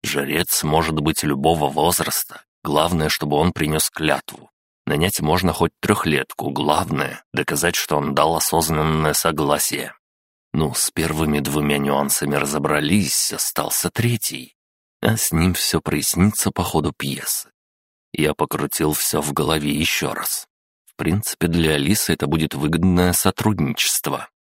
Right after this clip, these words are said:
Я обеспечу ей защиту. Чёрта лысого её кто-нибудь ещё тронет. Она сможет нормально выучиться, а заодно поможет северным гребешкам общаться с Мареной.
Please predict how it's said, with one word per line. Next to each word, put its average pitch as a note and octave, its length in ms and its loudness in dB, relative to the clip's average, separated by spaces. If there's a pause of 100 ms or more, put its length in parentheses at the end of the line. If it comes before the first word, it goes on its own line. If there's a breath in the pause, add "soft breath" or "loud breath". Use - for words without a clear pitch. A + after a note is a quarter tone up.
(140)
Я D#2+ 120 2
обеспечу D#2 540 0
ей D#2+ 160 2
защиту. - 680 -4 (260)
Чёрта - 360 -4
лысого G2 440 0
её C#2+ 260 -4
кто-нибудь C#2 540 -4
ещё - 300 -4
тронет. - 560 -6 (340)
Она G#2+ 220 2
сможет G2+ 420 2
нормально D2+ 540 2
выучиться, D#2+ 720 0 (180)
а C#2+ 160 2
заодно C2+ 480 2
поможет F2 460 2
северным D2+ 600 0
гребешкам E2 560 0
общаться - 520 -4
с - 160 0
Мареной. - 560 -2